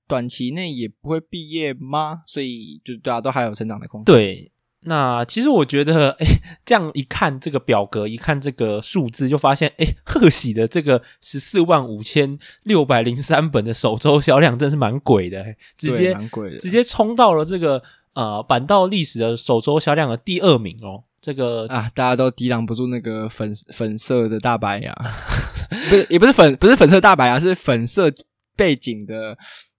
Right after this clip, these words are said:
Speaker 1: 贺喜的大白牙。
Speaker 2: 其实我觉得贺喜的那部，那本写真集真的拍得非常的好，就是因为其实贺喜的身材，你认真讲也没有到那种像羽田那种暴力的等级，但是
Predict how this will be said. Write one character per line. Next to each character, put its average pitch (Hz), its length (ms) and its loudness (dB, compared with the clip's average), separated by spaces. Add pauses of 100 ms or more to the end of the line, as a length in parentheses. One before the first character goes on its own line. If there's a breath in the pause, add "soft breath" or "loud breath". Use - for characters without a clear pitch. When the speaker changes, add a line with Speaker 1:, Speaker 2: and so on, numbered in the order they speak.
(120)
Speaker 1:
贺 - 260 0
喜 - 220 -6
的 104 100 -10
大 120 160 -6
白 98 180 -12
牙。 - 140 -14 (400)
Speaker 2:
其 - 140 -4
实 247 60 4
我 160 100 6
觉 160 160 4
得 170 80 6
贺 196 180 4
喜 123 200 0
的 117 80 4
那 139 100 4
部， 165 240 0
那 180 80 2
本 131 180 6
写 123 180 0
真 135 100 2
集 123 100 -6
真 120 100 -2
的 131 80 2
拍 123 200 0
得 117 80 2
非 123 120 0
常 107 120 0
的 104 80 -6
好， 110 200 -4
就 123 120 -2
是 123 380 4 (100)
因 302 100 2
为 349 100 8
其 170 200 -2
实 190 100 4
贺 202 240 6
喜 120 160 -4
的 117 80 2
身 202 260 2
材， 117 220 -4
你 104 120 -4
认 180 180 4
真 165 160 4
讲 110 180 2
也 98 60 -4
没 127 100 0
有 139 140 2
到 135 300 4
那 139 100 -2
种 104 260 -4
像 151 220 -4
羽 113 100 -12
田 120 160 -8
那 143 80 -2
种 107 160 -8
暴 123 200 4
力 127 160 -4
的 107 40 0
等 101 220 -8
级， 101 200 -12
但 165 160 2
是 156 240 2